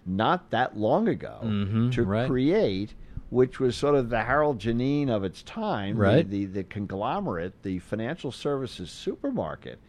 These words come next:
Speaker 1: And now that is being thrown literally into the dustbin,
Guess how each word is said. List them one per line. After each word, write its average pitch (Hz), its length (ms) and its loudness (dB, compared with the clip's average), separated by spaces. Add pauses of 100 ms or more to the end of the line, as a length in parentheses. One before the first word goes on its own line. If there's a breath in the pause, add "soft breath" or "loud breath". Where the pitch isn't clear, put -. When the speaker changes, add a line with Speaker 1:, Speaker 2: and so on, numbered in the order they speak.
(580 soft breath)
Speaker 1:
And 135 240 0
now 220 400 0
that 160 320 -2
is 139 200 -2
being 135 340 -4
thrown 127 640 -2
literally 160 640 2
into 143 240 -6
the 113 140 -2
dustbin, 120 680 0